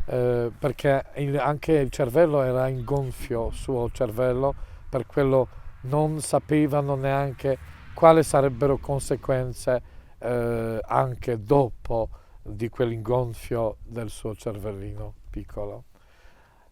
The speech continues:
A więc, e, nowenna trwa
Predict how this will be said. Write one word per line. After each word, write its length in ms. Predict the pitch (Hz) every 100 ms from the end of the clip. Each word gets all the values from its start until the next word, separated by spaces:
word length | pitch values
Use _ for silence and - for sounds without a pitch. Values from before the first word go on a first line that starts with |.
| _ _ _ _ _ -
A 100 | 170
więc, 380 | 190 170 -
e, 240 | 180 165 156 - 139
nowenna 460 | 170 180 175 160
trwa 480 | - - 110 98 90